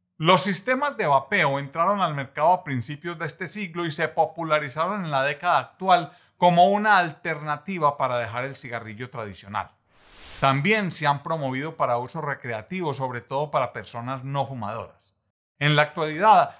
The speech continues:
hay muchos diseños y cientos de marcas de cigarrillos electrónicos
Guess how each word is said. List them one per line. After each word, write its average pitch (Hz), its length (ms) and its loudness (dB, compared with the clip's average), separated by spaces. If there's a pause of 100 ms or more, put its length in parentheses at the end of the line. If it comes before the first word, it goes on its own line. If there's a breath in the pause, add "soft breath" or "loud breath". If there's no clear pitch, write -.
hay 165 200 4
muchos 190 400 -4
diseños 165 480 -8
y 156 80 -6
cientos 175 640 -6
de 156 80 -4
marcas 143 420 -4
de 143 80 -8
cigarrillos 131 560 -8
electrónicos 147 800 -6